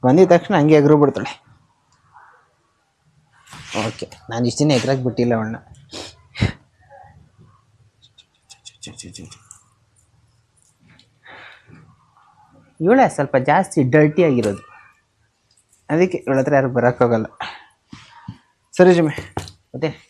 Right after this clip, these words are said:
ಏಯ್! ಅಯ್ಯೋ! ಓ ಹೋ ಹೋ ಹೋ ಹೋ. ಟೈಗರ್!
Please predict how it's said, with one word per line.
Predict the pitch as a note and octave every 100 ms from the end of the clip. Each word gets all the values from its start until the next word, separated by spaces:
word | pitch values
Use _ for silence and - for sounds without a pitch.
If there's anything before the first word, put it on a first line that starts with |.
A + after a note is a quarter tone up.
| _ _ _ _ - _ _ _ _ _ - - - A#3+
ಏಯ್! | D4 C4 - -
ಅಯ್ಯೋ! | C4 C4 - - - - F3+ C#3+ - - - - - - - _ _ _ _ -
ಓ | C4+ D4+ D#4
ಹೋ | D#4 D4
ಹೋ | D4 C#4+
ಹೋ | C#4
ಹೋ. | C4 B3 _ _ - - _ _ _ _ _ _ _ _ _ _ _ _ _ _ _ _ _ _ _ _ _ -
ಟೈಗರ್! | A#3 D4+ E4 E4+ E4